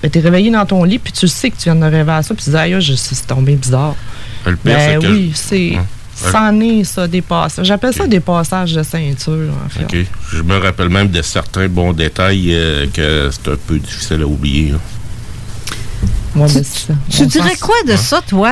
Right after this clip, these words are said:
Speaker 3: euh, René ? Tout ça, tous ces gens qui font des, euh, des rêves, est-ce que tu vois ça comme des messages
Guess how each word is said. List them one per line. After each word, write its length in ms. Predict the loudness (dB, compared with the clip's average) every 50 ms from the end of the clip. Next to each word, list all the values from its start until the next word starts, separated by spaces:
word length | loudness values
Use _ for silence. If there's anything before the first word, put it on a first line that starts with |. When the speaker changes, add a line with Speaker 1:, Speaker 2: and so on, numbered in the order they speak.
| 2 2
Speaker 3:
euh, 460 | 2 2 4 4 4 4 4 4 2
René ? 260 | 2 2 2 0 -2 -4 -6 -12 -16 -14 -14 -14 -10 -6
Tout 160 | -2 0 0 0
ça, 280 | 0 0 0 0 0 -2 -4 -10 -12 -8 -4
tous 120 | -2 -2 0
ces 240 | 2 2 4 4
gens 260 | 4 2 2 2 2 0
qui 100 | -4 -6
font 260 | -4 -2 0 0 2
des, 300 | 2 2 2 4 4 4 4
euh, 360 | 4 4 2 2 2 0 0 -2 -4 -6 -8 -10 -10 -10 -10 -10 -10 -12 -12 -14 -12 -4 0
des 140 | 2 2 2
rêves, 500 | 2 2 2 2 2 2 0 0 -2 -4 -8 -10 -12 -14 -14 -14 -14 -14 -14 -12 -12 -12 -14 -8 -6 -4
est-ce 140 | -4 -2
que 80 | 0 -2
tu 240 | -2 -2 -2 -2 0
vois 240 | 2 4 2 2 2
ça 180 | 0 -2 -4 -2 0
comme 280 | 2 2 2 2 2 0 -4 -8 -12 -12 -12 -12 -12 -10 -10 -4 0
des 160 | 2 4 4 4
messages 1120 | 4 2 2 0 0 0 0 2 2 2 2 0 0 0 -2 -4 -6 -6 -6 -8 -8 -10